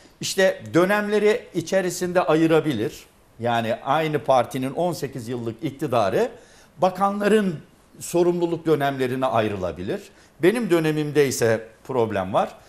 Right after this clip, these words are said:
Benden bir önceki bakanın döneminde ise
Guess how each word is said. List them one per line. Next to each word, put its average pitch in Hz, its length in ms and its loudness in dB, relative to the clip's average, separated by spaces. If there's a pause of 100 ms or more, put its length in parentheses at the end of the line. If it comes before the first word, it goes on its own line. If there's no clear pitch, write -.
(180)
Benden 240 480 4
bir 226 120 0
önceki 185 400 0
bakanın 170 460 -2 (280)
döneminde 160 500 2
ise 196 420 0